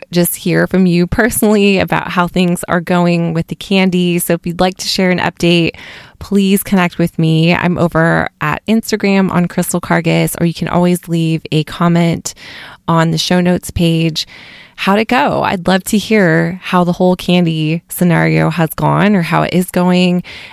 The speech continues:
And hopefully there's just been more peace in your home around sweets and candy this Halloween. We are going to start transitioning into a different topic slash mini series here on the show, which I'm super excited about. And that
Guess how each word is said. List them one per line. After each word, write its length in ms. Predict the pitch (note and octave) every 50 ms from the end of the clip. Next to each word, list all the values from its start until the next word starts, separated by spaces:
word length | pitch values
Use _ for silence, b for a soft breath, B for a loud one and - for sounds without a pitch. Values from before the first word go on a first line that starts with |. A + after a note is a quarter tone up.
| B
And 100 | - F#3
hopefully 380 | F3+ A3+ A3 - - A3+ A3 G#3+
there's 220 | G3+ F#3 F3 -
just 200 | - E3 - -
been 180 | - E3 D#3+ D#3+
more 360 | D#3+ D#3 D#3 D#3 D#3 D3+ D#3 -
peace 400 | - - F3+ F3 E3+ E3+ - -
in 160 | - D#3 D#3
your 140 | D3+ D3 C#3+
home 500 | C#3 D3+ C#3+ C#3+ C#3 C#3 C#3+ D3 D3 - _ _ _ - - D3+
around 580 | C#3+ C#3+ C3+ C3+ C3+ C#3 C#3+ C#3+ D3 - - - _ _ _ _
sweets 460 | - - - - D3+ C#3+ C3+ - - -
and 160 | C#3+ C#3+ -
candy 400 | - - C#3+ C3 B2+ B2+ B2+ -
this 360 | - - D3 - - - - -
Halloween. 560 | - - - B1+ A1 G#1+ G1+ - - - - - B B B B B B B B B B B B _
We 320 | F#3+ F#3 A#3 C4+ D#4+ E4
are 120 | - G#3
going 260 | - - G3+ F#3+ F#3 -
to 300 | - - F#3+ F#3+ F#3 F3+
start 280 | - - F3 F3 -
transitioning 760 | - - E3+ D#3+ - G3 G3 - G#3 G3+ F#3+ F#3 F#3 F3+ -
into 500 | - D#3 - - - E3+ D#3+ D#3 D#3+ D#3 -
a 60 | -
different 340 | E3 - E3+ - D#3 D3+ -
topic 640 | - - A#3 A3 - A3 G#3 G#3 G#3 G3 - - -
slash 540 | - - E3+ D#3 D3+ D#3+ D#3+ - - - - -
mini 300 | - G3 G#3+ A#3+ A#3+ A#3+
series 480 | A3+ - G3+ G3 G3 G3 G3 G3 F#3+ -
here 200 | - G3 F3 F3
on 120 | E3+ F3
the 80 | F3+ F3
show, 320 | - - E3+ D#3 D3+ D3+
which 180 | D3+ D#3 - -
I'm 120 | D3+ D#3+
super 300 | - - - G3 - G3+
excited 400 | F#3+ F3+ - - E3 D3+ D3 D3
about. 420 | D3+ D3+ - C#3 C3+ C#3 C#3+ D3 - -
And 200 | E3 E3 E3 D#3+
that 580 | F3 F3+ F#3+ G#3 A3 - - - - - -